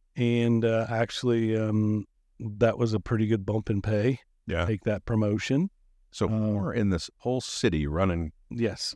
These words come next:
Speaker 2: four paramedics.
Speaker 1: Yeah,
Speaker 2: That's
Speaker 1: police,
Speaker 2: kinda hard.
Speaker 1: police used to transport the walking wounded, we called 'em.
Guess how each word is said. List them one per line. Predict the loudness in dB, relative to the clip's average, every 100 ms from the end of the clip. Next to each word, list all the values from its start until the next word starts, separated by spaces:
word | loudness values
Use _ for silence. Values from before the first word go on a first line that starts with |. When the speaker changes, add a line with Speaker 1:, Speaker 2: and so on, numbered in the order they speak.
| -4
Speaker 2:
four | -2
paramedics. | -2 -2 -2 -4 -6
Speaker 1:
Yeah, | -4 -2
Speaker 2:
That's | 0 0
Speaker 1:
police, | 0
Speaker 2:
kinda | -2 -2
hard. | 0
Speaker 1:
police | 2 0 0
used | -2 -2
to | -4
transport | -4 -2 0 -2 -6 -6 -2 -2
the | -2
walking | -2 -2 -2 -2 0
wounded, | 0 0 -2
we | -8 -8
called | -8 -8 -4
'em. | -4 -6